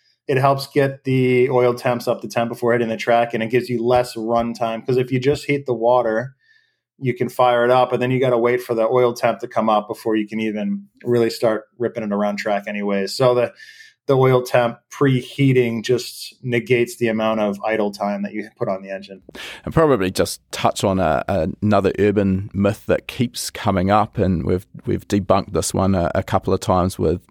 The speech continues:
Speaker 2: actual, uh, engine builders who worked in F one, but everyone thinks that a Formula One engine will not turn over when it's at room temperature.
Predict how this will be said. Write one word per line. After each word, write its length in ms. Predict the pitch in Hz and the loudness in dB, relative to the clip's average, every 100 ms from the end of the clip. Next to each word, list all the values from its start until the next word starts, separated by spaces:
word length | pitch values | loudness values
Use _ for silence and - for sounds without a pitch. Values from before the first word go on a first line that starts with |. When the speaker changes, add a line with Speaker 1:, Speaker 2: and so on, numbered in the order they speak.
| - | -4
Speaker 2:
actual, 480 | 85 78 104 92 87 | -2 0 0 0 2
uh, 220 | 90 82 - | 2 0 0
engine 240 | 101 95 | 0 2
builders 400 | 95 90 87 85 | 2 2 2 0
who 160 | - 98 | 0 2
worked 260 | 98 82 95 | 2 2 2
in 80 | |
F 220 | 95 87 92 | 0 0 2
one, 240 | 98 98 | 2 2
but 120 | 92 | 2
everyone 280 | 95 92 90 | 0 0 -2
thinks 340 | - 98 - | -2 -4 -4
that 160 | - 95 | -2 2
a 140 | 98 | 2
Formula 340 | 90 101 95 92 | 0 0 0 2
One 160 | 95 | 2
engine 480 | 95 98 95 95 101 110 | 2 2 2 0 -2 -2
will 160 | 104 | 0
not 240 | 101 92 - | 2 2 0
turn 240 | - 95 | -2 0
over 420 | 95 98 98 95 95 - - | 0 0 2 0 -2 -10 -10
when 160 | - 98 | -2 0
it's 160 | 87 104 | 2 0
at 120 | - | 2
room 220 | 104 92 | 2 2
temperature. 640 | - 110 107 - - 98 | 2 0 0 0 2 2